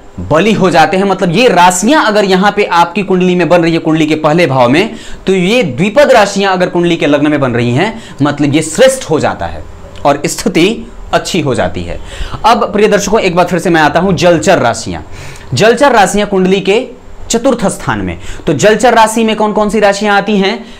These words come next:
कर्क राशि, केकड़ा और मकर राशि यानी कि मगरमच्छ। तो मगरमच्छ का उत्तरार्ध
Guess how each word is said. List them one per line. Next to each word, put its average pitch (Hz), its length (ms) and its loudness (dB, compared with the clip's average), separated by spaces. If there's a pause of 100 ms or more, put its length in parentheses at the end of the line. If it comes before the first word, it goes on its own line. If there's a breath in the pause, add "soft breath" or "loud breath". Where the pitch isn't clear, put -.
(140 loud breath)
कर्क - 260 4
राशि, 113 400 0 (160)
केकड़ा 147 580 2 (480 loud breath)
और 165 120 4
मकर 202 300 2
राशि 196 380 2
यानी 165 160 2
कि 156 140 -2
मगरमच्छ। 151 580 0 (360 loud breath)
तो 190 160 0
मगरमच्छ 208 580 0
का 247 160 2
उत्तरार्ध 214 760 2